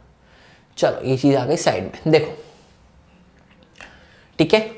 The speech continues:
अगर आपने यहाँ पर सर्कुलर मोशन कर रहे हैं, तो सर्कुलर मोशन मतलब क्या बनाना? एक कंप्लीट सर्कल बनाना। ऐसे तो होगा,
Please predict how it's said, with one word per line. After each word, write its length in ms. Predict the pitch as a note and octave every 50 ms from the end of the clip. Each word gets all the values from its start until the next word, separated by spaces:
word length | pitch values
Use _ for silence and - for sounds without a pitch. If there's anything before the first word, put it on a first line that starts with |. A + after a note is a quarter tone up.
| - -
अगर 220 | A3 A#3 B3+ C#4+
आपने 320 | C#4 B3 A#3 - A3+ A#3+ C4
यहाँ 220 | A#3+ G#3+ G#3 G#3+
पर 140 | G3+ B3+ B3
सर्कुलर 500 | - - - F3+ F3 - - A3+ A#3+ A3+
मोशन 340 | G#3+ G3 F#3 - - G#3+ G3
कर 200 | G3 G3+ F#3+ F#3+
रहे 180 | F#3 D3+ C#3
हैं, 180 | B2 A2+ A#2+ - - - - - -
तो 60 | - E3
सर्कुलर 420 | - - F#3 F#3 F3+ G3+ A3 A3+
मोशन 280 | G#3+ G#3 G3 G3 A3 G#3+
मतलब 320 | G3+ G3 G3+ G#3 G#3+ G#3+
क्या 160 | - G#3 F#3+ F#3
बनाना? 340 | F#3+ F#3+ F#3+ F#3 F#3 F#3+
एक 300 | G3 E3+ F3 F#3 F3+ F3+
कंप्लीट 600 | - E3+ E3 D3 - E3+ E3 F3 G3+ A3+ - - - - - - - _ _ _ _ _ _ _ - - - - - - - _ _ - - - - - - - - - - - - - - - - - - - - - - - - - - - - - - - - - - - - - _ _ -
सर्कल 420 | - - - E3+ E3+ E3+ - G#3 G#3
बनाना। 420 | G3+ G3+ G#3 G#3 G#3+ A#3 A#3 - - - - - _ _ _ _ _ -
ऐसे 240 | C#3+ D3+ D3+ F3+ G#3+
तो 120 | G#3 A#3 A3+
होगा, 160 | A#3+ C4 C#4